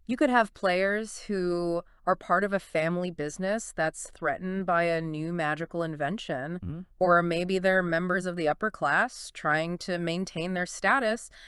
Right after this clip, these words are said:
Speaker 1: as the world shifts beneath them.
Speaker 2: The source material even mentions a legal system where certain spells are just outright illegal.
Speaker 1: Yeah.
Speaker 2: Like, what kind of spells are we talking about?
Speaker 1: Well, mind control's a big no-no.
Speaker 2: Understandably.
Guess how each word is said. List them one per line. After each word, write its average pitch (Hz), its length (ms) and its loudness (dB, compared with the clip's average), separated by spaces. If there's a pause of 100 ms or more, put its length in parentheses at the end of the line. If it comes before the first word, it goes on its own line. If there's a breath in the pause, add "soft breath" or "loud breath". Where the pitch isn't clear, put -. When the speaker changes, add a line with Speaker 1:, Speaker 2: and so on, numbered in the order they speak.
Speaker 1:
as 190 220 0
the 202 100 2
world 214 300 -2
shifts - 340 -4
beneath 269 400 -2
them. - 140 -6 (100)
Speaker 2:
The 120 80 2
source 190 340 4
material 156 440 6
even 131 320 4
mentions 113 480 2
a 98 120 0
legal 127 420 4
system 87 640 -4 (420)
where 101 380 6
certain 170 420 0
spells 110 640 0
are 82 120 -2
just 87 300 -4 (160)
outright 82 380 -2
illegal. 69 480 -6
Speaker 1:
Yeah. 175 380 4 (220)
Speaker 2:
Like, 113 160 -8
what 139 200 -4
kind 151 120 -2
of 120 80 0
spells - 380 -4
are 85 60 -6
we 67 100 -6
talking 50 320 -12
about? - 240 -14 (640)
Speaker 1:
Well, 311 80 4
mind 330 260 6
control's 254 360 4
a 220 60 2
big 190 200 0
no-no. 160 500 0
Speaker 2:
Understandably. 80 720 0